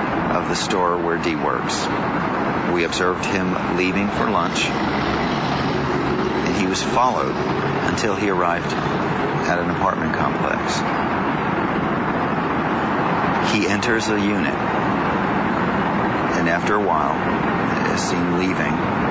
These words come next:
A young lady is following him.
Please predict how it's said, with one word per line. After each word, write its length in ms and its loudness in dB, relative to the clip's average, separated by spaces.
A 100 0
young 220 2
lady 260 2
is 140 0
following 460 2
him. 220 0